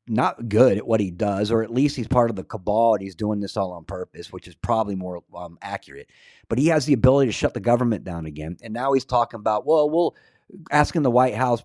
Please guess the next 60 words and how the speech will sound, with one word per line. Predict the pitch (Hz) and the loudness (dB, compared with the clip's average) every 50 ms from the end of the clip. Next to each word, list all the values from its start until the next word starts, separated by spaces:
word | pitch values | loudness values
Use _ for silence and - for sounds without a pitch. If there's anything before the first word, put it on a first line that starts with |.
| _ | _
you | - 143 120 | -6 -4 -2
know, | 113 113 113 110 113 - - - _ - | 0 0 0 0 -2 -4 -8 -16 _ -10
for | 120 - 147 | -4 -2 0
an | 123 120 | 0 0
extension. | 107 - - - - 147 135 143 139 - - 92 85 | -2 -6 -8 -6 -4 -2 -2 -2 -4 -6 -10 -12 -10
So | - 104 | -6 -4
they, | 113 113 | -4 -4
he | 98 87 120 | -4 -4 -6
was | 117 110 | -4 -4
like, | 113 117 | -4 -4
"I'll | 123 117 | -4 -2
tell | - - | 2 4
you | 147 131 | 4 6
what, | 113 110 98 | 6 6 6
I'll | 113 123 117 | 4 4 2
extend | 95 - - - 127 127 113 | 0 -2 -4 -2 -2 -2 -2
it | 110 | -4
a | 98 101 | -6 -6
little | 107 107 104 | -6 -6 -6
bit | 101 92 82 | -6 -8 -8
further. | - 104 95 95 | -6 -6 -4 -2
I'll | 110 123 127 123 | -2 -2 -2 -4
extend | - - 117 110 | -6 -10 -12 -12
it | 104 - | -10 -10
to | 117 | -8
the | 107 110 107 | -6 -6 -6
end | 101 98 | -6 -6
of | 87 | -6
the | 87 | -8
March." | 90 98 92 92 - | -8 -8 -8 -10 -10
So | 123 | -12
they | 123 123 | -12 -12
keep | - - 196 202 - 151 | -8 -6 -6 -4 -2 -4
on | 131 107 | -2 -2
pushing | - - 147 127 - 127 110 | 0 0 0 0 0 -2 -6
this | 104 95 - | -6 -6 -6
thing | - 110 101 | -6 -6 -6
along. | 85 82 95 110 110 92 78 76 _ _ _ _ _ _ _ _ _ _ _ _ | -6 -4 -2 -2 -2 -2 -4 -6 _ _ _ _ _ _ _ _ _ _ _ _
Look, | - 117 117 98 - - | -2 0 0 0 0 0
you | 131 | 0
wanna | 180 196 175 117 | 2 2 0 -2
fix | - - 135 139 - - | -2 -2 -2 -2 -2 -2
this? | - 147 156 156 147 - - _ _ _ _ - | 2 4 4 4 2 0 -8 _ _ _ _ 2
Just | 185 180 - - | 2 2 4 4
say | - 127 113 107 | 4 6 6 6
no. | 95 98 95 104 110 120 139 - _ _ _ _ _ _ _ _ _ _ _ _ | 4 4 4 4 4 2 0 -4 _ _ _ _ _ _ _ _ _ _ _ _
Say | - - 180 165 | 0 2 4 4
no. | 180 190 190 190 175 113 - - - _ _ _ | 6 6 8 8 6 6 2 -2 -12 _ _ _
Shut | _ - - - 180 175 - | _ -10 -2 2 2 2 2
the | - 180 | 0 0
government | 170 175 175 180 175 170 160 139 123 | 2 4 4 4 4 2 0 0 -2
down. | - 113 101 92 78 - - - | -2 -6 -6 -6 -8 -10 -10 -8
I'm | 151 180 175 - - | -8 -8 -8 -6 -6
A-okay | - 185 185 180 175 156 127 - 131 120 113 | -4 0 2 2 2 2 0 -2 -2 -2 -2
with | 104 98 85 | -2 -4 -4
that. | 98 92 82 - - | -6 -8 -8 -6 -4
Our | 147 175 | -4 -4
government | 160 135 151 175 180 175 180 185 175 - | 0 2 2 2 2 0 -2 -6 -6 -4
is | 139 127 110 - _ - | -6 -6 -6 -8 _ -6
awful. | 156 147 151 156 147 - - - - _ | -2 0 0 0 0 -2 -8 -20 -20 _